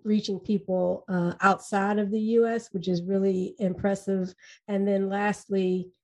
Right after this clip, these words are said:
um, our current work with a Philadelphia-based organization, First Up, which means that now we are at both ends of the state, uh, doing really good work with them around professional development,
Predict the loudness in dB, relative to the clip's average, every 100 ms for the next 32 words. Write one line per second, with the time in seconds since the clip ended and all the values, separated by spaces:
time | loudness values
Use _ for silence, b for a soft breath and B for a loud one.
0 | _ 0 2 2 0 -2 -2 0 2 0
1 | 0 -2 -2 -4 -2 0 0 -2 -2 0
2 | 0 -2 -2 0 0 0 0 -2 -2 0
3 | 0 0 -2 -2 0 0 0 2 0 0
4 | 0 0 -6 b b -2 0 0 -2 0
5 | 0 0 0 0 0 0 0 0 -2 -2
6 | 0 0 2 0 0 0 0 -2 -2 2
7 | 2 2 0 0 0 -2 -4 -2 0 0
8 | 0 -4 -4 -2 -2 -6 -16 B B B
9 | -4 0 0 0 0 0 2 2 2 0
10 | -2 -2 -2 -2 -2 2 4 4 2 0
11 | -2 -4 0 0 2 -2 0 0 2 0
12 | 0 0 0